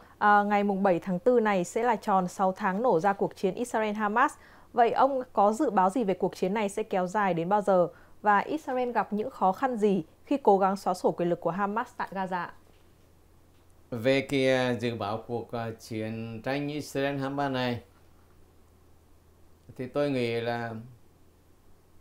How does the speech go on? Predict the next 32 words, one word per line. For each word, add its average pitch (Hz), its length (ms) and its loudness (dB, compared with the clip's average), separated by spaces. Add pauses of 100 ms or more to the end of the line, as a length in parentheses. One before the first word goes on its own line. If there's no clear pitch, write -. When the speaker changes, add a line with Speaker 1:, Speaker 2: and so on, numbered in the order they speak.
(140)
Speaker 2:
có 120 120 -4
khả 117 200 -2
năng 131 240 -2
chúng 117 200 -8
ta 131 200 -2
có 123 120 -10
thể 110 60 -6
dự 104 180 -8
báo 101 420 -10 (460)
thuận 117 200 -4
lợi 107 180 -2
hơn 131 220 -2
là 120 140 -8
cuộc 107 160 -12
chiến 104 200 -10
tranh 120 580 -10
Nga-Ukraine. 120 580 -6 (3000)
Sắp 185 220 2
tới 156 140 6
đây 175 220 6
thì 156 440 4 (160)
chỉ 127 180 -6
còn 147 300 2
một 139 60 0
cái 135 80 -2
nút 165 240 -2
cuối 196 200 0
cùng 151 460 2
là 143 140 0
Rafah 170 440 2
thôi 175 140 2
ạ. - 200 -2